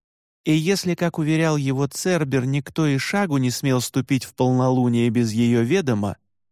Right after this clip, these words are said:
то напрашивался следующий вывод. Какси. Волчица точно знала, кто укусил мальчика. Хотя Дарья и заставляла оборотней собираться на полнолуние в логове,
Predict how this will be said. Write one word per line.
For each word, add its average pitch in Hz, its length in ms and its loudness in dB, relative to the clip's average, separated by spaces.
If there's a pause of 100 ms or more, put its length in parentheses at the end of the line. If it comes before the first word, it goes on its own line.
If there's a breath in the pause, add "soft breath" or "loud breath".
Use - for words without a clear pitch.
(140)
то 208 120 0
напрашивался 202 840 -2
следующий 156 680 -2
вывод. 110 560 -2 (920)
Какси. - 540 -4 (680)
Волчица 185 600 -2
точно 143 480 -2
знала, 170 480 -2
кто - 280 -2
укусил 147 480 -4
мальчика. 110 680 -4 (680)
Хотя 208 280 -2
Дарья 202 360 0
и - 160 -4
заставляла 190 840 -2
оборотней 139 580 0
собираться 135 640 0
на 127 140 -2
полнолуние 127 680 0
в 135 80 -6
логове, 123 560 -2